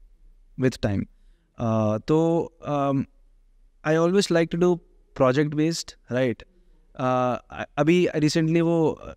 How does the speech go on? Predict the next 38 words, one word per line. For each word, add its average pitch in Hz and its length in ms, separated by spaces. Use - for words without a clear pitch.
चला 139 220
है 135 80
काफ़ी, 117 1000
मेंबरशिप 135 480
लेके 123 520
रिटेनर, 123 560
like, 117 340
अ, 113 360
फ़ाइव 120 480
हंड्रेड 117 180
डॉलर्स 110 280
a 113 80
month 110 420
में 113 180
we 110 120
can 117 220
do 113 100
unlimited 113 420
work 110 260
या 113 60
जो 110 140
भी 110 100
है। 123 100
Um, 151 420
probably 160 540
it's - 220
a 160 80
good 139 220
thing, 196 280
uh, 135 120
but 139 200
I'm 160 180
making 160 320
more 139 220
by 139 200
not 123 180
doing 117 220
that। 95 160